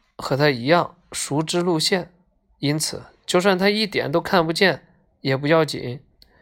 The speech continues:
今天他们会赢，这是必然的。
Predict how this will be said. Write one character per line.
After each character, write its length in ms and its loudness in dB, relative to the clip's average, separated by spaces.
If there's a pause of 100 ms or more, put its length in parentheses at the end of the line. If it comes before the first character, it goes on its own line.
(580)
今 200 0
天 400 2 (140)
他 140 0
们 120 0
会 160 0
赢， 300 -2 (960)
这 100 2
是 140 0
必 220 0
然 280 -6
的。 220 -12